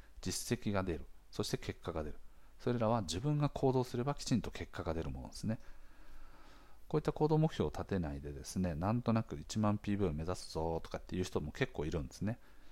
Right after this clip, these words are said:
これはあの、新しいことをやるときに、まあ、目標とかね、例えばトーイックで九百点を取るぞとかって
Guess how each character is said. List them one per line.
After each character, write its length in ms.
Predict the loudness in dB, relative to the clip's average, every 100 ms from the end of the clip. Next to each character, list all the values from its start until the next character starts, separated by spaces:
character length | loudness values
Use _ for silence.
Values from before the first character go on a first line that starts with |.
| -12 -12 -6
こ 80 | 2
れ 60 | 4
は 80 |
あ 40 | 6
の、 260 | 6 6 4 2
新 160 | 2
し 140 | 2 2
い 40 |
こ 120 | 0
と 100 | -2
を 60 | 0
や 120 | 0
る 60 | -2
と 140 | -4
き 120 | 0
に、 300 | 2 2 0 -2
ま 120 | 0
あ、 20 |
目 120 | 2 2 0
標 220 | 4 4
と 80 | 4
か 80 | -2
ね、 100 | -8 -12 -10 0
例 100 | 2
え 20 |
ば 100 | 2
ト 280 | 2 4 6
ー 40 | 4
イ 20 |
ッ 20 | -2
ク 200 | -8 -8 -10 -4
で 160 | -4
九 200 | 0 0
百 160 | 0 0
点 140 | 0
を 40 | 2
取 200 | 0 2
る 60 |
ぞ 200 | 0 -2
と 80 | -2
か 80 | -6
っ 20 |
て 120 | -6